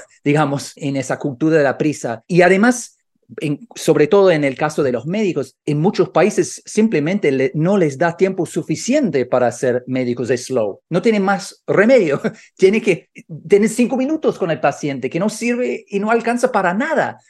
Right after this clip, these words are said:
Así que todos, casi todos tenemos esa, esa experiencia de llegar al médico y el, el, el médico ya está sentado en el escritorio, no está en el, en la silla, un ojo puesto en la pantalla, ojo en el, en el reloj.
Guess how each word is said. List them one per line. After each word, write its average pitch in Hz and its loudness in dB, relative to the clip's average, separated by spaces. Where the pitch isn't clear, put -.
Así 151 -2
que 170 0
todos, 240 2
casi 214 -4
todos 226 0
tenemos 175 -4
esa, 131 -6
esa 156 0
experiencia 156 -2
de 135 2
llegar 143 0
al 139 2
médico 175 0
y 202 0
el, 190 0
el, 160 0
el 151 2
médico 180 2
ya 196 -2
está 226 -6
sentado 175 2
en 170 0
el 156 0
escritorio, 202 0
no 202 0
está 202 -4
en 165 -4
el, 131 -8
en 151 -6
la 139 -2
silla, 190 -2
un 240 4
ojo 190 2
puesto 180 0
en 160 -2
la 135 -4
pantalla, 165 0
ojo 190 2
en 147 -4
el, 131 -2
en 135 -6
el 123 -2
reloj. 139 2